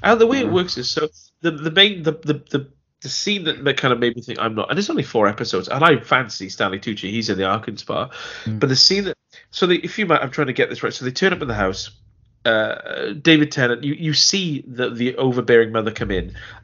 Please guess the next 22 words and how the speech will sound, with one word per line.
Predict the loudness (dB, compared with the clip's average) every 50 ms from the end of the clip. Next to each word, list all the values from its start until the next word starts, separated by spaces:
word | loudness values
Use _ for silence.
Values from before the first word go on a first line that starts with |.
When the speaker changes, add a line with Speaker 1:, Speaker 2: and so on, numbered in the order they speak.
| -4 -2
Speaker 1:
and, | -2 -2 -2 -4 -2
and, | -2 0 2
like, | 2 0 0 -2 -14 -20 -20 -16
sort | -8 0 2 2
of | 2 2 2
berate | 2 2 4 6 4 2 2 -2 -10
her | -4 -2 0 0
thirty-year-old | -2 0 -2 -2 -2 0 -2 -2 -2 -2
son, | -4 -6 -6
like, | -6 -10
hitting | -10 -12 -8 -6 -4 -4
him, | -4 -4
saying, | -4 -4 -4 -4 0 2
"Where | 4 4 4 4
is | 2 0
it, | -4 -4
you | -4 -2
dirty | 0 0 0 0 0 -2
boy? | 0 2 2 2
Where | 4 4 6 6 6
is | 4 2
it?" | 0 -2